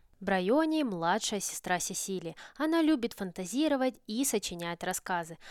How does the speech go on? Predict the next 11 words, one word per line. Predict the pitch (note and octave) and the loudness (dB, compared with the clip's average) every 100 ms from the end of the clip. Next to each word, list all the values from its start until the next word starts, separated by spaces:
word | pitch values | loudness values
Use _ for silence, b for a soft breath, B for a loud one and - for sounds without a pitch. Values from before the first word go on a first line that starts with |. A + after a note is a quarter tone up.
| B | B
Однажды | G#3+ A3 E4+ D4+ C4+ | -2 2 2 2 0
девочка | F3 G3 C4+ D4+ - A3 | -2 0 2 2 0 -4
застаёт | G3 - A3 G3 | -4 0 0 0
в | |
библиотеке | F#3 F#3 F3 - D#4 C4 | -2 -2 -2 0 0 0
свою | - G3+ G3+ | 0 0 0
сестру | - F3+ - C4 D4+ | -2 -6 0 2 2
и | - G#3+ | 0 -2
её | G3 E3+ G3+ | -2 2 2
возлюбленного | A3+ G#3 - E3+ E3+ F3 E3+ E3+ E3 - | 4 2 0 -4 -4 -4 -4 -2 -4 -4
Робби, | F#3+ F#3+ E3 D#3+ | 0 0 0 -6